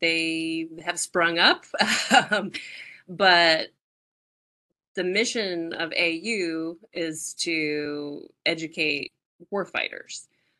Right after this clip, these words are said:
Um, and I think that creating those two different communities has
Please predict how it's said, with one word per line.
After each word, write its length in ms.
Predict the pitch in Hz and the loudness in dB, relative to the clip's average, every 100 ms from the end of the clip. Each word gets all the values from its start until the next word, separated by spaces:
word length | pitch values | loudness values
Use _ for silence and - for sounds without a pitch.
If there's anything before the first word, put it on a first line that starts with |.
| _ | _
Um, 680 | 160 147 143 - 78 85 170 _ _ _ _ _ _ _ _ | -6 -2 -2 -4 -8 -14 -18 _ _ _ _ _ _ _ _
and 100 | 170 | -6
I 80 | 160 - - | -6 -8 -4
think 420 | 208 185 180 - 170 | -2 -2 -6 -16 -10
that 380 | 170 156 151 - | -4 -2 -2 -6
creating 760 | - 185 170 180 170 156 151 - | -8 -2 0 0 -2 -6 -8 -10
those 260 | 165 160 151 | -8 -6 -6
two 160 | - | -6
different 320 | 180 170 156 - | -4 -4 -4 -8
communities 960 | - 170 165 151 147 143 143 - - 170 | -8 -6 -6 -6 -6 -6 -6 -6 -6 -10
has 840 | 160 156 143 151 - - - - | -8 -6 -6 -8 -8 -8 -10 -12